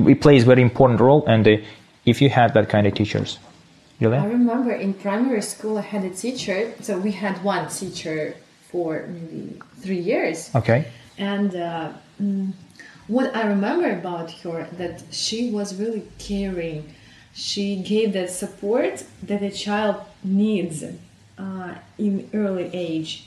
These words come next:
Speaker 2: Mm, because it's the first time when the person,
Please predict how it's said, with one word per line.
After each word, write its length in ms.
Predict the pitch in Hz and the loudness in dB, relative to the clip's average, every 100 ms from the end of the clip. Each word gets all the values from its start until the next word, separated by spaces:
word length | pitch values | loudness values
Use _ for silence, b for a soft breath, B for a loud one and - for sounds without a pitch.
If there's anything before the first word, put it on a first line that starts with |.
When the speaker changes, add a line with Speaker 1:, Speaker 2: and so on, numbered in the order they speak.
| b b b b b b - | b b b b b b -6
Speaker 2:
Mm, 180 | 202 190 | -4 -4
because 280 | 190 214 190 - | -2 -2 -2 -2
it's 340 | 233 - - - - - | -4 -4 -8 -16 -20 -10
the 100 | 196 | -8
first 520 | 196 233 240 - - - | -4 -2 -2 -2 -8 -6
time 460 | 190 208 294 269 | -4 -2 0 0
when 240 | 202 196 196 | 2 0 0
the 60 | |
person, 720 | 175 190 226 269 - 226 196 | -2 -2 0 0 -2 -2 -2